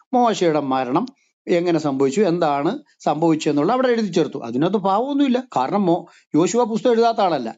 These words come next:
ആവർത്തനം കഴിഞ്ഞ ഉടനെ അടുത്ത പുസ്തകത്തിനകത്ത് യോശുവ വരുന്നുണ്ട്. അപ്പൊ സ്വാഭാവികമായിട്ടും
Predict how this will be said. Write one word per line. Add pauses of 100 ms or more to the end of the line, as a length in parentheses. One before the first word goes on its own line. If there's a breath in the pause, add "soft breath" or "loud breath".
ആവർത്തനം
കഴിഞ്ഞ
ഉടനെ
അടുത്ത
പുസ്തകത്തിനകത്ത്
യോശുവ
വരുന്നുണ്ട്. (1120)
അപ്പൊ
സ്വാഭാവികമായിട്ടും